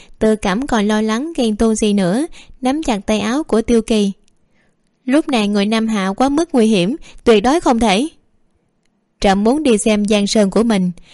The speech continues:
đi xem thần dân của mình, đi xem địa phương dân chúng bị lũ quan lại vô lại kia gieo hại. Chỉ có chính trẫm đi một chuyến, bọn họ mới biết trong lòng trẫm mang thiên hạ, thương môn dân.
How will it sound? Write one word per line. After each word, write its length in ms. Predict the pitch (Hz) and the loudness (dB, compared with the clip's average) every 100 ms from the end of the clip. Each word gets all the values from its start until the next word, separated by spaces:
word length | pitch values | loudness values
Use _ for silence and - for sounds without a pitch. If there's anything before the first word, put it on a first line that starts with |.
| - - | -14 0
đi 180 | 233 | 2
xem 240 | 220 226 220 | 2 0 0
thần 280 | 220 196 190 | 0 0 2
dân 180 | 208 | 0
của 100 | 196 | 0
mình, 280 | 233 226 185 170 - _ _ _ _ _ | 0 0 0 -4 -12 _ _ _ _ _
đi 200 | 220 233 | 2 2
xem 280 | 214 226 214 | 2 0 2
địa 180 | 202 190 | 2 2
phương 280 | - 220 214 | 2 2 2
dân 160 | 202 | 0
chúng 280 | 190 220 311 - - - - | 2 0 -2 -8 -20 -10 2
bị 160 | 220 | 4
lũ 200 | 202 196 277 | 4 2 2
quan 180 | 233 | 0
lại 220 | 214 185 190 | 0 -2 0
vô 200 | 226 214 | 2 2
lại 200 | 196 185 | 0 -2
kia 240 | 226 220 | 0 2
gieo 180 | 214 214 | 2 2
hại. 320 | 202 180 190 - _ _ _ | 0 -2 -4 -6 _ _ _
Chỉ 160 | - 214 | 0 2
có 160 | 233 262 | 2 0
chính 260 | 277 311 | 0 -2
trẫm 260 | 311 180 240 | -2 -2 0
đi 120 | 233 | 0
một 160 | 196 180 | 2 0
chuyến, 320 | 214 233 330 - - - | 2 0 -2 -10 -20 -2
bọn 200 | 202 208 | 0 0
họ 200 | 208 190 | 0 0
mới 140 | 220 | 0
biết 220 | 254 302 349 | 0 0 2
trong 180 | 233 | 0
lòng 220 | 208 190 180 | 2 -2 -2
trẫm 320 | 180 202 330 - - | -2 -2 -6 -12 -4
mang 240 | 214 208 | -2 0
thiên 180 | 226 202 | 0 0
hạ, 320 | 202 175 190 - - - | -2 -2 -6 -8 -18 -12
thương 240 | - 240 226 | 0 2 4
môn 180 | 226 220 | 2 2
dân. 280 | 220 208 | 2 0